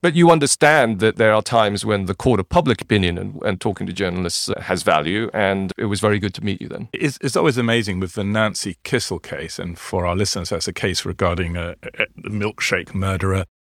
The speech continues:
Speaker 2: how that, for a murder case, to be part of the business environment for Bloomberg to be <laughs> interested in a case like that. I found it n-, not intriguing 'cause I could understand why, but it, it, it was there in, in the headlines for all those years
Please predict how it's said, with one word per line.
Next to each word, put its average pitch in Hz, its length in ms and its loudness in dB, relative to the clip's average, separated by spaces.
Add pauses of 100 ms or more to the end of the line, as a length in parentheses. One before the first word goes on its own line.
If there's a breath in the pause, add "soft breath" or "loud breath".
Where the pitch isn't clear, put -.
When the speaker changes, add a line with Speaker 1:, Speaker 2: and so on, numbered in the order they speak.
(420)
Speaker 2:
how 165 340 2
that, 175 220 2 (120)
for 117 120 2
a 113 100 0
murder 139 320 4
case, 87 320 -6
to - 180 -6
be 101 260 -4 (300 soft breath)
part 117 320 2
of 101 80 0
the 98 80 -2
business 117 480 0
environment 107 680 2
for 98 320 0
Bloomberg 110 680 0
to - 120 -8
be 127 200 -2
<laughs> 117 80 -2
interested 110 580 -2
in 101 100 -4
a 110 60 -4
case - 420 0
like 107 220 0
that. - 320 -2 (220)
I 196 180 4
found 143 300 4
it 127 180 2
n-, - 340 -8
not 220 220 2
intriguing 98 520 -2
'cause 113 160 -4
I 107 120 2
could 107 160 -2
understand 98 600 -2
why, 101 520 0 (340)
but 120 140 2
it, - 60 -6
it, - 440 -2
it 151 40 -2
was 135 200 2
there 120 400 2
in, 120 180 -4
in 123 80 0
the 113 60 2
headlines 104 560 0
for - 60 -10
all 120 180 0
those 120 220 4
years 143 420 0